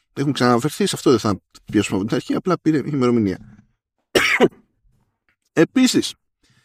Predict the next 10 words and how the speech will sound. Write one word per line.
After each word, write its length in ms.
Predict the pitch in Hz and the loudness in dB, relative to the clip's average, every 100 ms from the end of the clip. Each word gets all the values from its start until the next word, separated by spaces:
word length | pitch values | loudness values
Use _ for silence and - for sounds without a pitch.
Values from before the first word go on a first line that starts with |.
| _ _ _ | _ _ _
πήρε 340 | - 185 170 151 | -2 0 0 -2
ημερομηνία 440 | - 147 147 147 147 | -2 0 2 0 -2
το 100 | 123 | 0
Murderbot. 500 | 139 156 180 202 - - _ _ _ _ _ _ _ _ _ _ _ _ _ _ _ _ _ _ _ _ _ - - | 0 2 2 2 -2 -10 _ _ _ _ _ _ _ _ _ _ _ _ _ _ _ _ _ _ _ _ _ -16 -2
Sky, 220 | 165 170 | 0 0
δεκαέξι 600 | - 131 110 156 - 151 - | 0 -2 0 0 0 -4 -2
Μαΐου 420 | 123 123 147 143 - | -2 0 0 -2 -4
του 300 | - 156 156 | 2 4 2
είκοσι 420 | - 185 180 180 185 | -2 -4 -2 -2 0
πέντε. 280 | 214 180 | 4 4